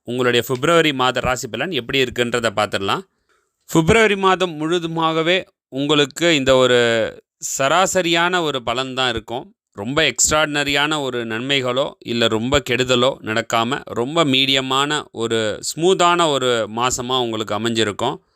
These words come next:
வேலை கொஞ்சம் அதிகமா இருக்கும். அதன் காரணமாக நீங்க குடும்பத்தை விட்டு கொஞ்சம் பிரிஞ்சு போய் இருக்கக்கூடிய ஒரு நேரமா இருக்கலாம். இதனால உங்களுடைய குடும்ப வாழ்க்கையில உங்களுடைய குடும்ப நபர்கள் வந்து உங்ககிட்ட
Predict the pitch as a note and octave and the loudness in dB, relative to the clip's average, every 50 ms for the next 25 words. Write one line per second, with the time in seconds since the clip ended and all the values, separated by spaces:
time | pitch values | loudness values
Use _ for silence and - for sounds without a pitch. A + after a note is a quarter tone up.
0 | _ _ _ _ - A2+ B2 D#3+ G#3 A3+ A#3 A3+ A3 G#3 - - _ D3+ D3+ D3 | _ _ _ _ -2 0 2 4 4 4 2 2 0 -2 -4 -6 _ -8 -4 0
1 | D3 C#3+ C#3 C#3 D3+ D3+ D#3+ D#3 D#3 C#3+ C#3 C#3 - C#3+ D#3 E3 - D2 A2 B2 | 0 0 2 2 0 -4 -2 0 0 0 0 -2 -4 -6 -6 -6 -4 -2 -2 0
2 | C3 C3 B2+ C3+ C3+ C#3 C#3+ D3 D3 C#3 C3 C3+ C3 C#3+ D#3+ E3+ D3+ C3+ A#2 A2+ | 0 0 0 0 0 0 0 -2 -4 -2 -2 0 0 0 0 0 -2 -2 -4 -6
3 | - D3+ D#3 E3 F3 E3 D#3+ - D3 C#3 C3 C3+ B2+ C3 D3 D#3 - C3+ C3+ D3+ | -6 -8 -6 -4 -4 -4 -2 0 -2 0 0 0 -2 0 -2 -2 0 -2 -2 -2
4 | E3 E3 D#3 E3 - - - _ _ _ _ D3 C#3+ C#3+ C#3+ D3+ D3+ C#3+ C3+ B2 | -2 -2 0 0 0 -2 -6 _ _ _ _ -6 -2 0 0 2 2 0 0 2
5 | C#3 C3+ C#3 B2+ B2+ B2+ C3 C3 B2+ B2 A2+ A#2 B2 A#2 A#2 A#2+ A#2+ A#2 A2+ A2+ | 2 2 2 2 0 0 0 0 0 0 0 -2 -2 0 0 2 2 2 2 0
6 | A2+ A2+ G#2+ G#2 E2 - - - A#2 A#2+ B2 B2 A#2+ A#2+ A#2+ A2+ A2 A2 - - | 0 2 0 0 -2 -4 -6 -2 0 2 2 2 2 2 2 2 0 -2 -4 -4
7 | A2 A#2 C3+ D#3+ E3+ - _ _ _ _ _ _ _ _ _ _ - B2+ B2+ D3+ | -2 -2 -2 -2 -4 -10 _ _ _ _ _ _ _ _ _ _ 0 2 2 4
8 | E3 E3 E3+ F3 F3+ F#3 E3+ G#2 C#3 C#3 C#3 C3+ C#3 C#3 C3+ C3 C3 C3 B2 - | 4 4 4 4 2 2 0 0 -4 -6 -6 -2 0 0 2 2 0 0 -2 -2
9 | - E3+ F3 G3+ G#3 G3+ F#3+ E3 D#3 D3+ D3 C#3 - D#3 D3 D3 C#3+ D3 E3 - | -6 -4 -4 -4 0 0 2 2 2 2 0 0 -2 0 0 0 0 0 -2 -2
10 | - _ _ _ _ _ _ _ _ _ C#3 C#3+ C#3 C#3 C3 C3 B2+ B2+ B2 A#2+ | -6 _ _ _ _ _ _ _ _ _ -10 -4 -2 0 2 2 2 0 0 -2
11 | D3 D#3 E3 E3+ E3+ D#3 C#3+ B2+ B2+ C#3 C#3+ C#3+ C3 C3+ B2+ B2 A#2+ A#2+ A#2+ C3+ | -2 -2 0 0 2 2 2 2 2 2 2 2 2 2 2 2 0 0 -2 -2
12 | C3+ C3 B2+ A#2+ A#2 A2+ A#2 A2+ A2+ B2 | -2 -2 -2 -2 -2 -2 -4 -4 0 0